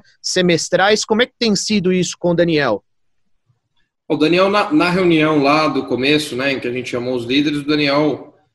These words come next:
Speaker 2: ele foi um dos mais, é, é, efusivos no sentido de, lógico, é, não, não, é, não teria outro caminho, é super compreensível e et cetera e tal. Sobre a questão do, do,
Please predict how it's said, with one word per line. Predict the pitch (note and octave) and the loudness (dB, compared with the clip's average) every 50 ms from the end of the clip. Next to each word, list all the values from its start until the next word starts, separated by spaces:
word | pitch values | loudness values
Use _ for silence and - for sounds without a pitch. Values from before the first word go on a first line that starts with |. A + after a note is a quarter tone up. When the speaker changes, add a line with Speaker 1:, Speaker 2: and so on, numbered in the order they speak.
| _ _ _ _ _ _ | _ _ _ _ _ _
Speaker 2:
ele | - B2 B2+ | -8 -6 -6
foi | B2 - C3+ C3+ | -6 -2 -2 0
um | C#3 C#3+ | 2 2
dos | C#3+ C#3+ C#3+ B2 | 2 2 0 -2
mais, | B2 C3 C3+ D3 D#3+ D#3+ D3+ D3 - - - - - - - - | -2 0 0 2 2 4 4 4 2 0 -6 -6 -6 -8 -8 -4
é, | - B2 A#2+ A#2 A2+ - | -2 0 0 0 -2 -2
é, | A#2 B2 B2 A#2+ A#2+ A#2+ A#2 - | -2 -2 -2 -2 -2 -6 -8 -6
efusivos | - B2+ B2+ - D3+ C#3+ A2 B2 C#3 D3+ D3+ D3+ | -8 -8 -6 -2 -4 -4 0 2 2 4 4 2
no | D#3 D3+ | 0 -2
sentido | - D3 C3+ - - D3+ D3+ D3+ D3+ | -6 -8 -6 0 2 2 2 2 0
de, | D3 D#3 D3+ C3 B2 A2 G2 G2+ - - _ _ _ _ - | 0 2 2 2 2 0 -2 -4 -8 -14 _ _ _ _ -8
lógico, | A#2+ A#2+ B2 C3+ D3 C#3+ B2+ - A2+ - - A2 A2 A2+ | -6 -2 0 2 2 0 0 -2 -8 -12 -14 -18 -18 -18
é, | A2+ | -16
não, | A2 A#2 A2+ | -16 -16 -16
não, | A2 G#2 G#2 G#2+ G#2+ G#2 _ _ _ _ _ _ _ _ _ _ _ _ _ - | -16 -16 -18 -20 -20 -20 _ _ _ _ _ _ _ _ _ _ _ _ _ -14
é, | - - | -12 -8
não | A#2 B2+ B2+ B2+ | -6 -6 -4 -2
teria | C#3+ C#3 C#3+ D3 D3 | 2 4 6 6 8
outro | D3+ D3+ D3+ D3 | 6 6 4 4
caminho, | - D3+ C#3 C#3 C#3 D3+ D#3+ E3 E3 D#3 C#3+ B2+ A#2+ A#2+ A#2 A2+ A2+ A2+ G#2 G#2+ A2+ A#2+ A#2+ A#2 | 0 0 2 4 4 4 4 4 4 2 2 0 0 -4 -4 -6 -6 -8 -8 -8 -8 -6 -6 -4
é | A2+ B2 B2 A#2 | -4 -4 -4 -4
super | - - C3+ - D3+ C#3 | -4 -8 -6 -4 -4 -2
compreensível | - D3 C3 C#3 D3+ D3+ D3 D3 - C#3+ D#3 E3 E3 D3+ - A#2+ B2 B2 A#2+ A#2 A2+ | -2 -2 0 2 2 2 2 2 2 2 4 4 4 4 2 2 -2 -2 -2 -2 -2
e | A#2+ B2 C3+ | -2 -2 -2
et | C3+ C3+ - | -2 -2 -2
cetera | - C3+ C3 D3 D3+ C#3+ B2 - - A#2 | -4 0 0 2 2 0 -2 -4 -8 -10
e | A2 | -10
tal. | - - - - _ _ _ _ _ _ _ _ - | -10 -14 -20 -20 _ _ _ _ _ _ _ _ -6
Sobre | - G3 G#3 G#3+ | -4 -2 0 0
a | - | 0
questão | - G3+ D#3+ - - E3+ D#3 D#3 C#3+ | 0 0 -2 0 0 0 2 2 2
do, | C#3 D3 C#3+ C#3+ C#3 C3+ C3+ | 2 2 2 2 0 -2 -6
do, | C3 B2 C3 B2+ - - | -8 -10 -10 -10 -12 -16